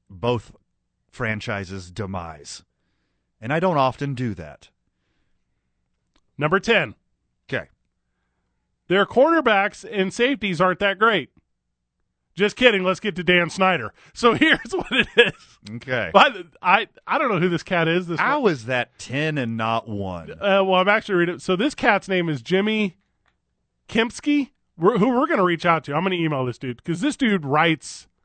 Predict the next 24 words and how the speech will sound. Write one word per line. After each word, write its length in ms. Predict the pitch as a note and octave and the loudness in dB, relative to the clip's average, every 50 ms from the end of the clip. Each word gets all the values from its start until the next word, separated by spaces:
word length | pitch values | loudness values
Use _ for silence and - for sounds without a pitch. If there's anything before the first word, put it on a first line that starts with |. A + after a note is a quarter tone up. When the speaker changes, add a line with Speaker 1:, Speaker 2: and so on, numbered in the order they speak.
| _ _ | _ _
Speaker 2:
funny. 560 | _ _ - - E3 D#3+ D3 A#2 F#2+ D#2 - _ _ _ | _ _ -4 2 2 2 2 2 -4 -12 -18 _ _ _
Speaker 1:
Sure. 300 | _ - D3 C#3+ A#2 - _ _ | _ -8 -6 -6 -6 -6 _ _
Speaker 2:
This 180 | G3+ B3 - | -2 -2 0
dude 220 | - D4 C4 A#3 G#3 | 0 0 0 2 2
is 200 | F#3+ E3 C#3+ C#3+ - | 2 0 0 -6 -12
very 500 | - B2+ A#2 D#3 F#3+ F#3+ F#3 F3 D#3+ C3 | -16 -8 -2 0 2 4 4 4 2 0
good. 240 | B2+ B2 G2+ D#2 - _ _ _ _ _ _ _ _ _ _ _ _ _ _ _ _ _ _ _ _ _ _ _ _ _ _ _ _ | -4 -8 -10 -10 -16 _ _ _ _ _ _ _ _ _ _ _ _ _ _ _ _ _ _ _ _ _ _ _ _ _ _ _ _
So 580 | - - B3 C#4 D#4+ C#4+ G#3 E3+ D#3+ D#3+ - _ _ _ _ _ _ | 0 4 6 6 8 6 4 2 0 -4 -8 _ _ _ _ _ _
he 180 | _ G3 C4 E4 | _ -2 -2 -2
puts 320 | - - E4 A#3+ E3+ - | 0 0 -2 -2 -2 -2
a 140 | F#3 D#3+ C#3+ | -4 -4 -4
diatribe 1120 | B2+ G#2+ A2 _ F#3+ G3 G3+ A3 A#3 G#3+ F#3+ E3+ - - E3+ D#3+ D3 B2+ G2+ F2+ E2+ _ - _ _ _ _ _ _ _ _ _ _ _ _ _ _ _ _ | -6 -10 -2 _ 6 6 6 6 4 2 0 -2 -4 -4 -4 -2 -2 -2 -4 -6 -10 _ -20 _ _ _ _ _ _ _ _ _ _ _ _ _ _ _ _
on 180 | D#3+ E3+ E3+ D3 | 0 0 0 2
Dan 300 | F3+ G3 G3+ G3 G3 E3+ | 2 2 2 2 0 -2
Snyder 640 | - - G3 F#3 F3 F3 E3 C#3+ B2+ A2+ G2+ - _ _ _ _ _ _ _ _ _ _ _ _ _ _ _ _ _ _ | -6 -2 0 2 2 2 0 -2 -2 -6 -6 -8 _ _ _ _ _ _ _ _ _ _ _ _ _ _ _ _ _ _
and 180 | - F#3 F#3+ E3+ | -2 0 0 4
just 200 | G3 G3+ D#3 - | 2 2 2 0
rips 520 | D3+ C3+ C#3+ E3+ G#3 B3 B3+ B3+ - - | -4 -2 2 4 4 4 4 2 -2 -8
him 360 | - G3 E3+ D#3 D3 C#3+ C#3 - _ _ _ | -4 -2 0 0 -2 -4 -6 -14 _ _ _
for 120 | - F#3+ | -2 -2
the 100 | F3+ F3+ | 0 -2
ten 280 | - - - B3+ A#3 A3 | -4 0 0 0 0 0
straight 320 | - - A3 G3+ F#3+ E3 | 0 0 2 2 2 2
reasons 680 | F3 F#3 F#3+ F#3 D#3+ D#3 D#3+ D3 D3 D3 C3+ - - | 2 0 0 0 0 0 -2 -2 -2 -6 -10 -12 -20